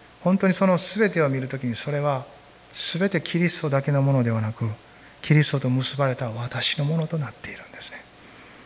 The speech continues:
これが福音の豊かなところですよ。ただ神様だけが素晴らしいというだけで終わらず、それがすべて私の共有物になっている。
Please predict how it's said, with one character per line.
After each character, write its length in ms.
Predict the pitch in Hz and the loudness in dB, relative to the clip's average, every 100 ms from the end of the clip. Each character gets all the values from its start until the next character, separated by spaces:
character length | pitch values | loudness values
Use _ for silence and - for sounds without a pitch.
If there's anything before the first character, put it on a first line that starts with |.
| - | -12
こ 120 | - 190 | 2 6
れ 80 | |
が 120 | 190 175 | 6 4
福 260 | - - | 0 2
音 160 | 180 175 | 6 8
の 140 | 160 | 8
豊 260 | 156 165 156 | 6 2 -2
か 80 | 139 | -2
な 100 | 117 | -4
と 120 | - | -10
こ 80 | 127 | -10
ろ 100 | 117 | -10
で 100 | - | -12
す 100 | - | -12
よ。 100 | - - - - - - - - - | -14 -20 -20 -20 -20 -20 -20 -20 2
た 140 | 214 | 6
だ 180 | 226 190 | 8 6
神 240 | - 220 | 6 6
様 220 | 202 190 165 | 8 8 8
だ 100 | 165 | 6
け 80 | |
が 100 | 160 139 | 6 4
素 160 | 175 | 4
晴 120 | 180 | 6
ら 100 | 180 | 6
し 200 | 170 - | 4 2
い 120 | 127 120 - - - - | -2 -4 -14 -20 -20 0
と 80 | 156 | 4
い 40 | |
う 20 | 151 | 4
だ 100 | 151 | 4
け 80 | |
で 60 | 139 | 4
終 100 | 131 | 4
わ 80 | 139 | 4
ら 80 | 120 | 2
ず、 80 | |
そ 200 | 113 - 196 | -2 4 4
れ 100 | 185 | 6
が 120 | 151 | 2
す 280 | - - 185 | 0 0 2
べ 160 | 240 | 2
て 320 | 226 190 170 - - - - - - | 6 6 6 0 -16 -20 -20 -18 -4
私 320 | 143 151 - | 0 2 2
の 140 | 143 127 | 0 -2
共 360 | - 208 214 | -2 2 4
有 140 | 220 214 | 4 2
物 220 | 160 143 | -2 -4
に 100 | 120 | -6
な 100 | 107 | -8
っ 40 | |
て 160 | - 127 | -8 -8
い 60 | |
る。 100 | 123 | -8